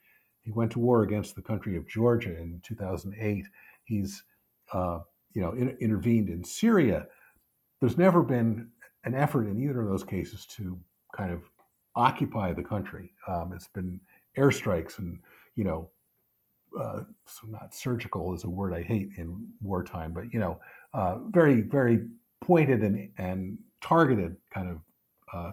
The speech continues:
thrusts into the country, achieve a, an objective and, um, you know, pull back to where you were before.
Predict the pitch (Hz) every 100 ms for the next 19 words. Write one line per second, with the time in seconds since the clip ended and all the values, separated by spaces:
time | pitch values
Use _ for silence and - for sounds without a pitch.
0 | - - 123 - - - - _ _ -
1 | 156 98 95 147 120 123 110 110 - 196
2 | 135 98 - - 98 98 135 120 110 87
3 | - _ _ _ - 98 90 85 90 -
4 | - 92 87 85 - 90 - 160 139 113
5 | 107 113 95 87 80 80 98 - 139 98
6 | -